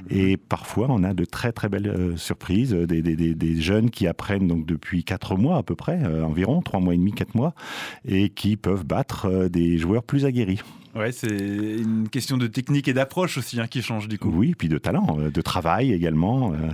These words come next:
Speaker 2: derrière.
Speaker 1: Alors c'est aujourd'hui à, à voir, euh, sur place. Il y a combien de jeunes, euh,
Speaker 2: Alors,
Speaker 1: qui vont être en compétition ?
Speaker 2: quatre-vingt-quatre durant tout le week-end,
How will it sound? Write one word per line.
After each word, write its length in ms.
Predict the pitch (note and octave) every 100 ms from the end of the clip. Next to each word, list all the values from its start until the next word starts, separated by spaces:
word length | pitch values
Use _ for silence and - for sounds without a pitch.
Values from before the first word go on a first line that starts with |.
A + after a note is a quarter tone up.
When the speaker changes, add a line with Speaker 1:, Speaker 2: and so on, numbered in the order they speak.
| E2
Speaker 2:
derrière. 400 | D#2+ D2+ F2+ C#3+ - - - -
Speaker 1:
Alors 160 | B2+ C#3+
c'est 180 | C#3+ F#3
aujourd'hui 460 | G3 G#3 G3 A3
à, 80 | E3+ C#3 D3
à 60 | C#3
voir, 320 | D3+ C4+ C#4
euh, 340 | D3+ C3 B2
sur 220 | A#2+ D3+
place. 280 | - B3 C#4
Il 40 | G#3+
y 20 |
a 20 |
combien 280 | G#3+ G3+ F#3+
de 40 |
jeunes, 300 | C#3 E3+ G3
euh, 760 | F#3 E3+ E3 D#3+ D#3+ D3+ D#3 D3+
Speaker 2:
Alors, 180 | A2+ A2
Speaker 1:
qui 60 |
vont 240 | C#3 D3 C#3+
être 160 | C#3
en 120 | D3 C#3
compétition ? 520 | B2+ C#3+ C#3 - A3+ - _
Speaker 2:
quatre-vingt-quatre 800 | C#3+ - C3+ B2 B2 C#3 B2 F#2+
durant 300 | G#2 G#2 G2+
tout 140 | A#2
le 60 | G2+
week-end, 540 | G#2 - D3+ E3 D#3